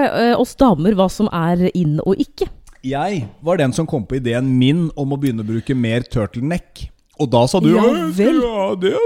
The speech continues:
Speaker 2: Skal du begynne med det? Ja, bare hipstere som bruker det.» Det er sånn, nei, jeg brukte høyhalsa gensere som sto M på, på halsen da jeg var liten, og for så vidt på Uranienborg
Speaker 1: Hva
Speaker 2: skole.
Speaker 1: sto M-en for?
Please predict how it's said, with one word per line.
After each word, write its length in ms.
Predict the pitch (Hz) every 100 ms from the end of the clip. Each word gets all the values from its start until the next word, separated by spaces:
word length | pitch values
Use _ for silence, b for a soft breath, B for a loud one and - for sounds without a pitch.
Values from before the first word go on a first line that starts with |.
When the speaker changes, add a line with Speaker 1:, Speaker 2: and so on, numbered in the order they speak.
| 392
Speaker 2:
Skal 200 | - 214
du 80 | 180
begynne 340 | 180 185 180
med 220 | 180 185
det? 140 | 170 165
Ja, 320 | 403 427 294
bare 220 | 247 214 196
hipstere 560 | - 147 - - 175 180
som 160 | 202 180
bruker 260 | 202 370
det.» 140 | 285 220 440 330
Det 80 | 220
er 100 | 185
sånn, 220 | 175 165
nei, 200 | 135 170
jeg 100 | 214 175
brukte 240 | 156 - 165
høyhalsa 380 | 131 110 147 135
gensere 380 | 113 101 135 135
som 160 | 139 139
sto 240 | - 147 139 b b - _ -
M 300 | 123 110 120
på, 240 | 135 - 180 226 - _
på 100 | 185
halsen 320 | 143 117 107 135
da 80 | 131
jeg 80 | 131
var 100 | 131
liten, 300 | 113 - 120
og 80 | 104
for 100 | 123
så 80 |
vidt 140 | 127 147
på 80 | 131
Uranienborg 400 | 123 104 107 120
Speaker 1:
Hva 160 | - 113
Speaker 2:
skole. 160 | 104 135
Speaker 1:
sto 240 | 202 196 185
M-en 240 | 165 165
for? 160 | 180 381